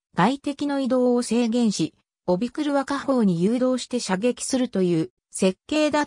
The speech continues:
たとの考察がある。帯廓の一部はかつて工作地として利用されており、非常時の食料となるソテツが栽培されていた。中国大陸からの影響で城壁の発達している琉球のグスクと比較すると、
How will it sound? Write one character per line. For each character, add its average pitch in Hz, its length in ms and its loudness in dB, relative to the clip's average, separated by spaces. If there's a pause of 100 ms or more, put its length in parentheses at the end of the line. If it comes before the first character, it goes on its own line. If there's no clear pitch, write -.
た 247 120 -4
と 185 120 -2
の 156 120 0
考 185 220 -2
察 220 340 -2
が 202 140 2
あ 175 80 0
る。 151 200 -8 (480)
帯 202 260 0
廓 302 400 0
の 190 120 2
一 175 280 0
部 269 140 2
は 170 120 2
か 277 180 -2
つ - 140 -8
て 196 160 -4
工 208 240 -2
作 262 320 -8
地 - 140 -12
と 233 100 -2
し - 140 -4
て 247 180 -2
利 202 160 0
用 247 180 0
さ 233 140 -4
れ 220 100 -2
て 202 140 -2
お 175 120 2
り、 160 220 -2 (300)
非 185 160 0
常 294 260 0
時 233 140 -2
の 185 100 2
食 185 300 -4
料 262 240 0
と 185 140 0
な 202 120 2
る 208 100 0
ソ 190 160 -4
テ 220 120 -2
ツ 208 140 -2
が 196 120 2
栽 185 220 -2
培 262 220 -2
さ 233 180 -2
れ 214 100 -2
て 190 120 -4
い 170 100 -2
た。 - 260 -6 (460)
中 277 260 0
国 302 160 -2 (140)
大 311 220 0
陸 233 260 -4
か 226 140 0
ら 208 100 4
の 180 100 4
影 190 200 2
響 254 280 0
で 247 140 0
城 233 220 0
壁 262 280 -4
の 262 100 0
発 202 260 -2
達 226 260 -2
し - 100 -8
て - 80 -4
い 175 140 0
る 160 220 -2 (240)
琉 294 220 2
球 285 280 -4
の 208 160 2
グ 214 140 0
ス - 160 -8
ク - 120 -16
と 185 120 -2
比 - 100 -8
較 220 220 -4
す - 200 -4
る 202 120 -4
と、 160 200 -4